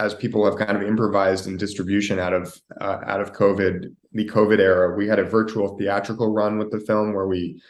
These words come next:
were in, like, fifty theaters across the country on their virtual platforms, which is also what I did with my other film, Lapsus.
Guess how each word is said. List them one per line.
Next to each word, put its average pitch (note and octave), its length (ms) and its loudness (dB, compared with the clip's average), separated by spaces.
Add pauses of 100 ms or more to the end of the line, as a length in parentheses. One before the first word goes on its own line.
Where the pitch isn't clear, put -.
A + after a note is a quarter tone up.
were G#2 160 4
in, G2 320 2
like, F#2 240 -4
fifty A2 280 0
theaters G#2 380 2
across G2+ 320 2
the G2 60 -6
country G2+ 560 0
on G2+ 140 -4
their F#2 180 -2
virtual G#2 480 0
platforms, A2+ 800 -2
which G2+ 160 -4
is G2 80 0
also G2+ 280 0
what F#2+ 140 2
I F#2+ 60 4
did F#2 220 0
with F#2+ 180 -4 (260)
my G#2+ 200 -2
other G2+ 120 0
film, G2 300 -2
Lapsus. F#2+ 720 -2